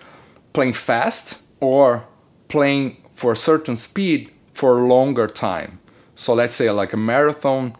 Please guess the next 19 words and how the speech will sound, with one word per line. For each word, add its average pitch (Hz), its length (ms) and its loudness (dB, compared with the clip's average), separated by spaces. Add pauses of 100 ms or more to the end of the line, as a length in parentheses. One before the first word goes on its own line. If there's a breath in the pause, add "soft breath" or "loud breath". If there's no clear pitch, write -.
(120)
runner 131 640 -2
or, 110 400 2
or, 95 280 -4
or, 98 380 -4
like, 90 200 -4
a 85 60 -10
hundred 101 260 -6
meters 95 560 -6 (220)
runner, 80 340 -8 (220)
right? 95 340 -6 (320 loud breath)
So - 140 -6
one 185 180 2
thing 214 220 0
is, 135 140 0
like, 117 220 2
one 139 280 2
phrase 120 460 0
super 139 300 -4
fast. - 540 -4